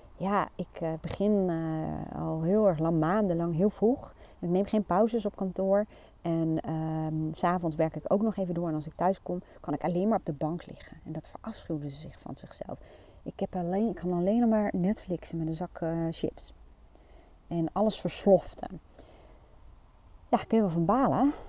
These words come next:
Maar die, eh, luilak, noemde ze haar innerlijke luilak. We hebben die als het ware in, in Voice Dialogue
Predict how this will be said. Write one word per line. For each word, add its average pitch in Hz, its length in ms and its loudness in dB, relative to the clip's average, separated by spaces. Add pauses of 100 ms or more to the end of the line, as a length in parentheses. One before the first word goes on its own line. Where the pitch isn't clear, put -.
Maar 170 440 0
die, 160 280 2
eh, 156 180 0
luilak, 165 640 8
noemde 127 240 -4
ze 127 100 -10
haar 131 300 -6
innerlijke 143 400 -2
luilak. 143 560 0
We - 140 -10
hebben 143 260 -2
die 147 200 0
als 131 120 -2
het 131 100 -2
ware 143 320 -2
in, 143 340 2
in 135 260 -4
Voice - 260 -6
Dialogue - 300 -10